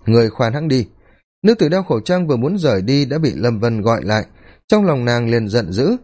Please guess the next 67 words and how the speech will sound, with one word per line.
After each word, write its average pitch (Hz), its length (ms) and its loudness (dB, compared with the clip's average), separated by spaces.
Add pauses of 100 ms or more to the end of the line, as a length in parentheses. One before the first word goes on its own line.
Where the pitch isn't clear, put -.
(160)
chẳng 113 200 2
lẽ 143 160 0
còn 101 160 0
muốn 127 140 0
chiếm 196 280 -2
tiện 120 200 0
nghi 123 140 0
của 87 120 -6
ta 110 180 -2
nữa 147 120 0
sao? 139 300 -2 (420)
Nhìn 147 180 4
quần 135 160 0
áo 147 160 -2
của 123 120 -6
hắn 127 220 -4
keo 185 260 0
kiệt 110 200 0
như 113 140 -4
vậy, 107 220 0 (380)
không 170 180 2
phải 92 180 -2
hắn 117 180 -4
muốn 147 160 -2
thông 123 220 0
qua 120 140 2
phương 120 180 -2
pháp 202 200 -4
này 104 200 2
để 82 120 -4
đòi 98 220 0
tiền 95 300 0
mình 90 160 -2
chứ, 214 160 2 (320)
hay 185 180 2
chỉ 123 120 -2
đơn 156 240 0
giản 104 200 -2
là 90 120 -4
đùa 104 220 0
giỡn 127 260 0
mình 101 200 0
thôi? 139 160 0 (800)
"Người 131 200 4
làm 110 180 -2
gì 98 100 0
vậy? 113 200 0 (220)
Thả 110 180 0
ta 113 160 -2
ra, 120 220 0 (140)
đồ 139 140 2
lưu 180 160 0
manh." 180 220 -2 (680)
Cô 202 120 6
gái 165 160 0
bị 170 140 0
Lâm 127 220 -2
Vân 123 220 -2
nắm 139 200 -2
tay 123 200 0
kia 127 200 0
mặt 110 240 -2
mũi 165 200 -2
đỏ 113 200 2
bừng 92 360 -2
muốn 135 180 0
giãy 165 200 0